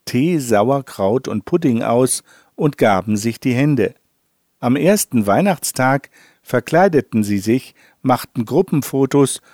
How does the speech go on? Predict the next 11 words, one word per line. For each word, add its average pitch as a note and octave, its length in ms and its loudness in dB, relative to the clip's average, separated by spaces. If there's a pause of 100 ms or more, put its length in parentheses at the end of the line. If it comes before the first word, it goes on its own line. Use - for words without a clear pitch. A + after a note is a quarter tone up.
(160)
und E3+ 180 2
spielten A2 500 -4
Fußball. A2+ 640 -2 (720)
Abends F#3+ 520 2
gab C3+ 280 0
es C3+ 120 -6
vielerorts C#3+ 760 0
ein A2 140 0
gemeinsames G2+ 720 0
Festmahl. G2+ 640 -4 (680)
Insgesamt D3+ 800 2